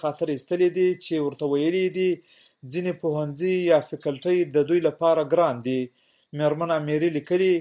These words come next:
طالبان نسي کولای چې د نیمې آبادۍ له تعلیم او کارونو انکار وکړي او بیا دعوه وکړي چې افغانستان به د اقتصادي خپلواکۍ پر لور پرمختګ وکړي. د ښځو او نجونو په ګډون د ټولو افغانانو تعلیم له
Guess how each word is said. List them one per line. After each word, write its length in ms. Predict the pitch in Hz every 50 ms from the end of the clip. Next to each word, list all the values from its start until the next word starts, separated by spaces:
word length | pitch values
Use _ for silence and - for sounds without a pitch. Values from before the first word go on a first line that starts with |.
| 165 _ _ _ _ _ _ _ _ _ - 165
طالبان 440 | 160 151 151 160 151 175 180 180 170 165
نسي 220 | 170 185 180 - 196 185
کولای 380 | 190 180 185 185 180 185 185 180 180 -
چې 220 | - 175 165 147
د 100 | 143 156 151
نیمې 200 | 175 180 180 175 165
آبادۍ 420 | 147 139 151 147 139 165 175 175 170 160
له 160 | 156 151 147 -
تعلیم 360 | 143 147 147 156 175 175 180 175
او 80 | 160 147 143 -
کارونو 380 | - 147 139 139 151 156 156 156 151 156
انکار 420 | 160 160 - - 180 175 147 131 123
وکړي 380 | 127 123 - - 143 143 135 135 135 135 - 139
او 60 | 139 139 135 135
بیا 120 | 160 165 160 147 139
دعوه 200 | 139 135 151 170 180
وکړي 340 | 180 175 175 - - 185 180 180 170 -
چې 80 | - 165 151
افغانستان 640 | 139 - - 151 147 147 135 - - - 175 175 175 165
به 160 | 175 175 170 151
د 120 | 147 147 151
اقتصادي 520 | 147 - - - - 156 143 143 156 170 160
خپلواکۍ 540 | - - 156 143 143 143 135 139 - 170 165 160 -
پر 160 | 143 123 135 143
لور 180 | 151 151 147 147 -
پرمختګ 440 | 151 151 151 151 151 - - 175 147 120 120
وکړي. 320 | 123 123 - 135 139 131 131 123 - _ _ _ _ - 147
د 100 | 151 143 -
ښځو 280 | 180 180 160 170 180 170
او 40 | 165 160
نجونو 340 | 151 143 147 180 175 180 165 -
په 100 | 170 147 135
ګډون 260 | 151 147 156 180 180 180 175 151 147
د 160 | 156 156 147 -
ټولو 260 | - 196 190 185 175 160
افغانانو 520 | 143 131 139 151 151 151 160 165 165 165 147 -
تعلیم 400 | 156 147 143 151 170 175 180 175 165 156
له 160 | 147 143 135